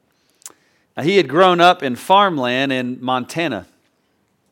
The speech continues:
He, behind the property that they lived on, there was a property owned by this old,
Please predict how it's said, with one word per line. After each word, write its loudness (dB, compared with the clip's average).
He, -8
behind -2
the -2
property 2
that -2
they 2
lived 0
on, 2
there 4
was 0
a -4
property 0
owned 0
by 6
this 0
old, 4